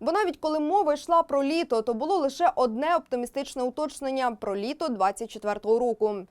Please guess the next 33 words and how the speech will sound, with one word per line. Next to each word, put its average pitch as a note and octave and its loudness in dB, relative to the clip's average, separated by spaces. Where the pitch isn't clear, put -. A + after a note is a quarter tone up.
що - -2
вже E4 -2
немало, D4 2
враховуючи C4+ -2
перші C4 0
заяви A3+ 0
про A#3+ 0
початок B3 0
дві F#3+ -4
тисячі G3+ -8
двадцять G3+ 0
четвертого G3+ -2
року. G3 -2
А D4+ 0
дев'ятнадцятого E4 -2
липня D4+ -2
президент A#3+ -4
України B3 -2
Володимир A3+ 0
Зеленський B3+ -2
повідомив, A#3 -2
що A#3+ -2
польський C4+ -2
уряд C4 -2
прийняв A#3 -2
певне G3 -2
рішення, B3 -6
яке G3 -4
дозволить A3+ -2
Україні A3+ -4
отримати A3+ -2
Ф F#3+ -4
шістнадцять A3 -6